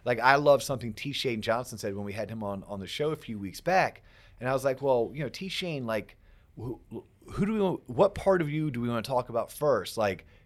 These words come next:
you being this Guinness, uh, uh, world record holder, you being a Marine, you being a mortgage loan officer, you being a speaker." And he's like,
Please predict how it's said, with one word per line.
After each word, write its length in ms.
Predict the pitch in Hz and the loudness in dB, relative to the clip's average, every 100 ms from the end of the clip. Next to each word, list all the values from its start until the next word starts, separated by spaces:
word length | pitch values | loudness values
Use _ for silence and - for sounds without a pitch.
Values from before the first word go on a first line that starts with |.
| - | -8
you 240 | 117 160 | -2 0
being 240 | 139 147 | 0 0
this 140 | 135 - | -2 -6
Guinness, 500 | 101 131 123 - - - - - | -4 -4 -4 -6 -10 -18 -20 -6
uh, 500 | 113 110 104 101 95 | 2 6 6 6 4
uh, 460 | 92 - 98 95 92 | 0 -2 0 0 -2
world 420 | 92 113 123 117 | 0 4 4 4
record 400 | 113 127 127 127 | 2 0 0 -4
holder, 600 | 113 127 123 123 120 113 - - - | 0 0 2 4 2 2 -4 -20 -18
you 240 | 110 123 156 | -4 0 0
being 360 | 127 147 131 | 0 0 0
a 60 | 117 | -2
Marine, 640 | 104 101 117 156 147 139 127 | -2 -4 0 0 0 -2 -4
you 160 | 156 | -4
being 260 | 139 131 120 | -4 -2 -2
a 60 | |
mortgage 400 | 117 123 117 104 | -2 -2 -2 -4
loan 240 | 120 139 139 | 0 0 2
officer, 340 | 135 123 143 | 0 -2 -4
you 220 | 117 117 | -4 -4
being 240 | 131 135 117 | -4 -2 -2
a 60 | |
speaker." 500 | - - 170 190 147 | -4 -4 -4 -4 -2
And 80 | 120 | -2
he's 100 | 113 | 0
like, 200 | 120 107 | 0 0